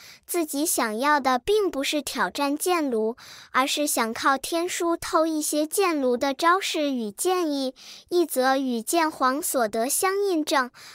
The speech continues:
二则自己真的需要开始考虑用把剑玩玩了。之前在昆仑有试着玩过，效果还行，但后来都是重要战局，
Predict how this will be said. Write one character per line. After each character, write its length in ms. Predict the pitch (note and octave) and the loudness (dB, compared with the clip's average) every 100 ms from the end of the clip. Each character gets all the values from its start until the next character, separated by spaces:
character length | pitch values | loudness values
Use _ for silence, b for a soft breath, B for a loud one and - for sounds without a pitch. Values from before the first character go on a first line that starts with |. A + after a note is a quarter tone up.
| B | B
二 220 | D#4 C#4+ | 0 0
则 220 | C4 B3+ | 0 -2
自 240 | C4+ - E4+ | -2 -4 -4
己 320 | - A3+ G#3+ - | -4 -4 -4 -2
真 240 | F4+ G4+ | 0 2
的 160 | G#4 D#4+ | 2 0
需 280 | - C#4+ | -2 -2
要 280 | C#4+ C4 A#3+ - | 2 2 2 -4
开 180 | - D#4 | -4 -2
始 180 | - D4+ | -2 -4
考 340 | - A3+ F3+ | -2 0 0
虑 340 | G#3+ D4 C#4+ - | 0 -2 -2 -2
用 200 | F4 E4 | 0 2
把 180 | C#4 G#3+ | 2 0
剑 320 | A3 C#4 B3 | 0 -2 0
玩 280 | G#3+ F#3+ G#3+ | 0 0 -2
玩 200 | C#4+ C#4+ | -2 0
了。 220 | B3+ - _ _ _ _ _ _ _ _ - | 0 -2 _ _ _ _ _ _ _ _ -6
之 200 | F4 F#4 | -2 0
前 440 | - C4 A#3 C#4 | 0 0 0 0
在 180 | D#4 C#4 | 0 0
昆 320 | - F#4 F#4+ | 0 0 2
仑 240 | E4+ D4 | 2 2
有 180 | D4 B3 | 2 2
试 240 | B3+ - D4+ | 0 -2 -2
着 160 | B3+ | -2
玩 300 | A3+ F#3 G#3+ | 0 -2 -4
过， 320 | B3+ F#4 D#4 - B B | -2 0 0 -2 B B
效 280 | - F#4 E4+ | -4 2 2
果 220 | D4+ C4 | 4 2
还 220 | B3 C4 D#4 | 2 0 -2
行， 400 | - B3+ B3 - B B | 0 -2 -2 -6 B B
但 200 | D4+ C#4+ | 2 2
后 240 | - D#4 | 2 2
来 300 | C#4+ B3 B3 | 4 4 2
都 240 | C4 D#4 E4+ | 2 2 2
是 180 | - C#4+ | 0 -2
重 280 | - F4 | -2 0
要 180 | D#4 C4+ | 2 0
战 300 | C4 E4+ D4 | 0 -2 -2
局， 340 | C4+ G#3 A3 | -4 -4 -4